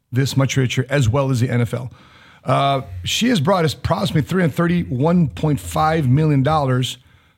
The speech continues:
to the N F L in terms of brand value. A lot of people got eyeballs onto the N F L that normally would not have watched football had it not been for them following Taylor Swift. You know, Taylor Swift is this young lady. She went on a, um, tour earlier this year, or, uh, last year,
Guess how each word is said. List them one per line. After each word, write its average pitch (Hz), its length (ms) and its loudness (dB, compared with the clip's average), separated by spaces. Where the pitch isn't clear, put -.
to 226 320 4
the 180 280 2
N 151 140 2
F 139 80 0
L 143 60 2
in 123 60 4
terms 120 160 4
of 104 60 0
brand 113 220 0
value. - 260 -12
A 131 40 -2
lot 185 200 2
of 175 60 0
people 202 160 2
got 180 220 2
eyeballs 165 380 2
onto 143 200 2
the 135 60 2
N 135 80 4
F 127 100 0
L 156 100 2
that 131 140 2
normally 175 340 4
would 160 100 2
not 160 160 2
have 147 80 2
watched 151 240 0
football 180 400 0
had 147 160 4
it 147 40 2
not 147 180 0
been 147 140 4
for 127 100 0
them 139 160 4
following 147 760 0
Taylor 110 220 0
Swift. - 420 -2
You 143 60 -2
know, 135 80 2
Taylor 165 220 0
Swift 147 220 0
is 131 120 2
this 131 120 2
young 147 160 2
lady. 156 160 2
She - 120 -2
went 139 140 2
on 135 160 2
a, 135 200 0
um, 123 440 -2
tour 180 400 -2
earlier 131 400 -2
this 120 220 -2
year, 127 260 -2
or, 127 140 -2
uh, 123 260 -2
last 120 340 -4
year, 127 240 -2